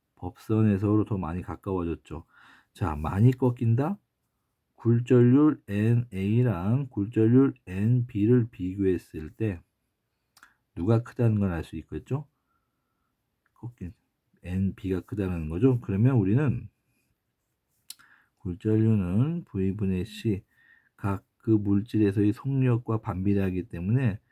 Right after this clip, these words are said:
A에서의 속력 브이에이, B에서 B 물질 속에서 들어가는 브이비라고 했을 때 이번엔 반대로 이렇게 되는 거예요.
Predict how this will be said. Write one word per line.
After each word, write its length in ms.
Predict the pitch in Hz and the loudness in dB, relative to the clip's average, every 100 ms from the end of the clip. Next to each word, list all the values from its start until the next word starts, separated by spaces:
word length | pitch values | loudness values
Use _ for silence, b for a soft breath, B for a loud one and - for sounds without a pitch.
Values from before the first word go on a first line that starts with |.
| _ _ _ - | _ _ _ -2
A에서의 960 | 95 120 156 156 147 151 147 143 139 127 120 | 4 6 6 2 0 0 2 2 2 0 -4
속력 500 | 135 131 127 123 - | -4 0 0 0 -2
브이에이, 960 | 107 104 104 98 87 90 117 160 208 - _ _ _ _ _ _ | 0 2 2 2 0 0 -2 -2 -6 -8 _ _ _ _ _ _
B에서 720 | - 101 135 147 147 135 131 | -2 4 4 4 0 0 -2
B 240 | - 110 127 | -2 2 4
물질 520 | 117 104 - 113 113 | 4 2 -2 0 0
속에서 460 | 110 110 113 113 101 | 0 -2 -2 -2 -2
들어가는 400 | 107 104 110 98 - | -2 0 -2 -4 -4
브이비라고 600 | 98 98 - 95 92 92 | -4 -2 -4 -2 -2 -4
했을 380 | 85 - 87 110 | -6 -8 -10 -6
때 200 | 127 127 | -4 -2
이번엔 360 | 95 98 101 - | -4 -4 -4 -6
반대로 460 | - 82 87 87 98 | -12 -10 -8 -8 -6
이렇게 280 | 123 127 117 | -6 -4 -4
되는 220 | 90 85 | -6 -8
거예요. 200 | 85 | -12